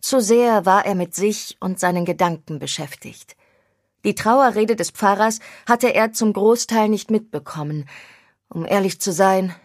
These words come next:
war er froh, wenn das hier alles vorüber war. Er streckte den Arm aus, tauchte die Metallschaufel in den Eimer mit Erde und holte sie gefüllt wieder hervor.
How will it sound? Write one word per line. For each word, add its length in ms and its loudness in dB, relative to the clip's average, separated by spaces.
war 160 -2
er 100 -2
froh, 460 0
wenn 160 -2
das 200 -4
hier 280 -4
alles 240 -4
vorüber 480 -6
war. 260 -16
Er 100 2
streckte 400 -2
den 160 2
Arm 340 2
aus, 460 -6
tauchte 420 2
die 140 -2
Metallschaufel 880 0
in 140 -2
den 160 -6
Eimer 340 0
mit 180 -6
Erde 380 -2
und 320 -8
holte 220 -2
sie 160 -6
gefüllt 520 -4
wieder 160 -2
hervor. 560 -6